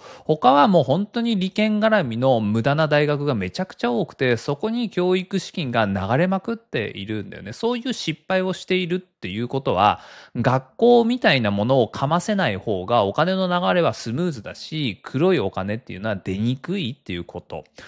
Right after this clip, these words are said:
あ、だからそもそも高校の無償化、特に私立の無償化だよね。これっていうのはやらない方がよくて、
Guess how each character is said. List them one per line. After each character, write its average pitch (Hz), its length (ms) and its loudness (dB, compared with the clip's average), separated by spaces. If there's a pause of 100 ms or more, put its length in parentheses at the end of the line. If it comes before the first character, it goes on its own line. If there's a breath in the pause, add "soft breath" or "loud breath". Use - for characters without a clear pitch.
(180 loud breath)
あ、 107 160 0
だ 175 120 6
か 226 100 4
ら 196 140 6
そ 226 140 2
も 220 120 2
そ 214 120 2
も 180 200 2
高 196 280 6
校 190 240 2
の 190 120 0
無 139 100 -2
償 151 220 2
化、 151 100 2
特 226 180 -2
に 139 120 0
私 - 180 -4
立 180 240 -4
の 160 100 2
無 110 140 0
償 113 320 0
化 117 220 2
だ 120 80 0
よ 92 100 -2
ね。 87 120 -8
こ 185 140 -4
れ 277 80 0
っ - 40 -8
て - 140 -6
い 170 60 2
う 151 40 -2
の 143 120 0
は 127 280 4
や 117 180 4
ら 143 100 6
な 180 140 2
い 175 60 2
方 180 120 0
が 92 100 0
よ 95 100 0
く - 100 -20
て、 101 300 -2